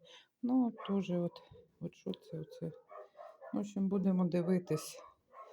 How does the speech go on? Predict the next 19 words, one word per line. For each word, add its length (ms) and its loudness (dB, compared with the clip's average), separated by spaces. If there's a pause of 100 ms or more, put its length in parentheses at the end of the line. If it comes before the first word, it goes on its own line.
(720)
Будемо 480 4
дивитись. 760 0 (1040)
Бо 100 -2
в 80 -6
цьому 380 4
році 340 4
з 180 -8
цими 420 4 (1300)
відключеннями 880 6
світла, 640 6 (640)
дуже 460 8
аномально 540 10
холодною 800 8 (720)
погодою, 800 6 (960)
квітка, 400 4
я 160 8
даже 320 6
не 180 8
можу 500 8